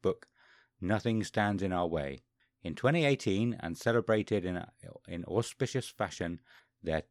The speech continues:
twentieth anniversary with an e-, ultra-exclusive, all-out, insane live show in London dubbed the One one nine Show, live in London.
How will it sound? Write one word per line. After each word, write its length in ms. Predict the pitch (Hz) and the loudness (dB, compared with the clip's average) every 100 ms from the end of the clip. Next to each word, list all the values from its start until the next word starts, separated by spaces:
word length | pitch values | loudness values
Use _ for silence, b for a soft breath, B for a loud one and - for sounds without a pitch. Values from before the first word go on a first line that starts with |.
| - | -6
twentieth 460 | - 123 - 113 | 0 2 4 2
anniversary 720 | 110 104 87 92 - 101 98 | 2 2 2 2 0 0 0
with 180 | 87 80 | 0 -2
an 140 | 76 78 - | -2 -6 -2
e-, 120 | 113 - - | -2 -2 2
ultra-exclusive, 1300 | 131 123 - 156 156 127 - - 120 139 - 90 90 | 4 2 0 2 2 -2 -8 -4 2 2 2 0 0
all-out, 540 | - 120 117 113 113 - - | 2 2 4 2 2 -4 -6
insane 580 | 107 95 131 135 131 | -4 0 0 2 2
live 260 | 117 127 123 | 4 2 2
show 180 | - 123 | 0 0
in 140 | 120 | 2
London 400 | 123 139 92 78 76 | 0 0 -2 -4 0
dubbed 280 | 92 92 - b b _ - | 0 -2 -14 b b _ -4
the 80 | 117 | 2
One 240 | 120 127 | 4 4
one 220 | 117 120 | 4 4
nine 320 | 117 143 143 127 | 2 2 0 -2
Show, 400 | - 73 69 64 _ - | -2 -4 -4 -10 _ -6
live 340 | 85 98 120 | 0 2 2
in 160 | 123 113 | 0 0
London. 480 | 104 90 78 65 | 0 0 -2 -4